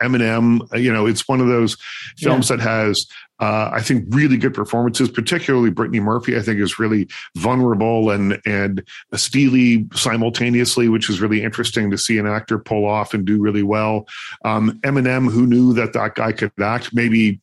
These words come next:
Speaker 1: you know, that was all he had in him, 'cause I don't know that he's made a lot of <laughs> movies since then.
Speaker 2: No, yeah.
Speaker 1: But,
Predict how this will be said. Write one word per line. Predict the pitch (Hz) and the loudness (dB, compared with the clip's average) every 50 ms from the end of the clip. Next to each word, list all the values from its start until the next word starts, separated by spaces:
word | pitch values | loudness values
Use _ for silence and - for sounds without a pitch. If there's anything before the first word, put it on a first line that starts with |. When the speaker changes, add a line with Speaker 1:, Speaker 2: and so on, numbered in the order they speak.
| _ _ - | _ _ -4
Speaker 1:
you | 110 104 | -2 0
know, | 98 92 92 90 - - - | 0 -2 -2 -4 -6 -6 -4
that | 113 117 110 101 | -2 -2 -2 -2
was | 110 98 | -2 0
all | 113 110 110 107 | 0 2 2 2
he | 107 107 | 2 2
had | 104 113 117 120 | 2 2 2 2
in | 165 185 | 2 2
him, | 156 123 123 120 | 2 2 0 0
'cause | 110 95 92 | 0 -2 -2
I | 107 | 0
don't | 107 113 110 | 0 0 0
know | 113 113 113 | 0 0 0
that | 107 101 | 2 2
he's | 101 92 - | 0 0 0
made | 113 107 | -2 -2
a | 98 | 0
lot | 101 104 104 101 | 0 -2 -2 -2
of | 101 113 | -4 -2
<laughs> | - | 0
movies | 143 131 120 107 - | 2 2 2 2 2
since | - 139 147 135 - | 0 -2 -2 -2 -2
then. | - 104 | 0 2
Speaker 2:
No, | 170 190 202 170 | 2 2 2 2
yeah. | 131 151 190 180 131 117 - _ - | 2 2 0 0 -2 -4 -8 _ -4
Speaker 1:
But, | 131 120 120 120 - | -4 -4 -4 -4 -8